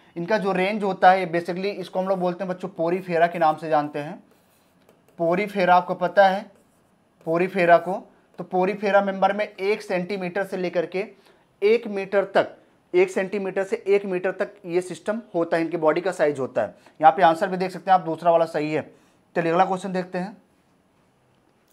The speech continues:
नेक्स्ट, ठीक है, चलिए most welcome सभी बच्चों का,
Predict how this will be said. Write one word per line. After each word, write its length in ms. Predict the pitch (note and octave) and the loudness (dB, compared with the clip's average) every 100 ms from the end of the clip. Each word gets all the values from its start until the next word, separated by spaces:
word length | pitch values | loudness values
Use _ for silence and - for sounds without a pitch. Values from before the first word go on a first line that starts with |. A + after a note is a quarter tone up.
| - | 2
नेक्स्ट, 360 | E3 G3 - - _ _ _ _ _ _ _ - | 4 4 0 -18 _ _ _ _ _ _ _ -4
ठीक 140 | G#3+ | -2
है, 100 | G#3+ - _ _ _ _ _ _ - | -2 -6 _ _ _ _ _ _ 0
चलिए 280 | F#3+ D#3 - - | 2 2 -2 -4
most 260 | D3 F3 F#3+ | 2 2 4
welcome 280 | F3+ F3 F#3 | 2 2 2
सभी 180 | F3 F3+ | 2 2
बच्चों 260 | F3 F3+ | 0 -4
का, 180 | F3 | -2